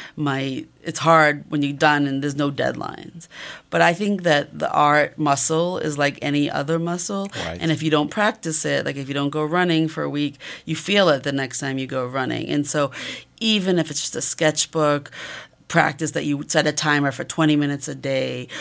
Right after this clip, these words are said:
Speaker 1: take a, take five fit photos a day, whatever it is, keep that muscle going and make it part of your life.
Speaker 2: That's a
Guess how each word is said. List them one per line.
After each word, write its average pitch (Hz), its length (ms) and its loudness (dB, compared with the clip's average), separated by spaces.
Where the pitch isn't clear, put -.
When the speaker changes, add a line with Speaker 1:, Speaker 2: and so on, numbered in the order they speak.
Speaker 1:
take 160 220 2
a, 165 60 4
take 160 300 0
five 147 320 4
fit - 240 2
photos 156 380 4
a 143 60 -4
day, 135 180 -2
whatever 175 680 2
it 170 120 0
is, 156 280 -2
keep 185 280 -2
that 170 220 4
muscle 151 460 0
going 135 420 -4
and 139 220 -2
make 143 180 0
it - 140 -4
part 139 320 0
of 135 60 -2
your 117 180 -6
life. - 560 -14
Speaker 2:
That's - 220 -10
a - 40 -10